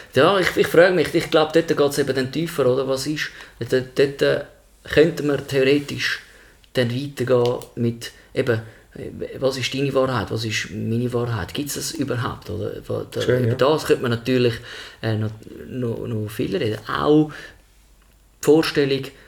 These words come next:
Speaker 1: von einer anderen Spezies. Äh, andere würden sagen, ja, wenn's eine andere Spezies gibt, wo quasi über,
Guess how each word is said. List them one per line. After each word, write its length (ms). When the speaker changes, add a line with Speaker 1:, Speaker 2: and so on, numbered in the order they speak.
Speaker 1:
von 360
einer 200
anderen 240
Spezies. 680
Äh, 60
andere 360
würden 140
sagen, 260
ja, 100
wenn's 160
eine 100
andere 140
Spezies 580
gibt, 420
wo 100
quasi 500
über, 400